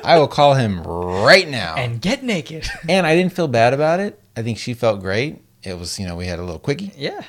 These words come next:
Speaker 1: And we're good to go. So I can't jerk off tonight,
Speaker 2: <laughs>
Speaker 1: Eddie. Maybe next week.
Speaker 2: Okay. There better not be another excuse next week,
Speaker 1: I'm
Speaker 2: Dan.
Speaker 1: sorry. I know. Look, well, I'm not planning on, I, I think I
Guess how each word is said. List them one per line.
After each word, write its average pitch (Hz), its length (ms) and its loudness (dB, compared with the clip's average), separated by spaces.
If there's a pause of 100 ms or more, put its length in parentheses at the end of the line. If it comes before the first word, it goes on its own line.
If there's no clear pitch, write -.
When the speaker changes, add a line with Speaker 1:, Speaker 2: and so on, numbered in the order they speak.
(200)
Speaker 1:
And 107 80 -4
we're 104 60 -2
good 104 180 0
to 110 60 -2
go. 101 160 0
So 120 160 -2
I 117 60 0
can't 143 300 -8
jerk 127 260 -8
off 113 200 -4
tonight, 87 640 -12 (280)
Speaker 2:
<laughs> - 260 -20
Speaker 1:
Eddie. 90 260 -6
Maybe 104 260 -2
next 82 260 -8
week. - 300 -14
Speaker 2:
Okay. 98 520 -16
There 113 140 -8
better 139 200 -4
not 131 160 -4
be 127 120 -6
another 123 280 -6
excuse 110 460 -12
next 107 240 -14
week, 107 100 -8
Speaker 1:
I'm 139 120 2
Speaker 2:
Dan. 131 40 -4
Speaker 1:
sorry. 78 360 -4
I 87 100 -4
know. 78 300 -6
Look, 98 160 -4
well, 92 340 0
I'm 98 140 -6
not 98 120 -6
planning 92 240 -4
on, 87 140 -8 (100)
I, 113 260 -4
I - 40 0
think 135 160 -4
I 120 40 2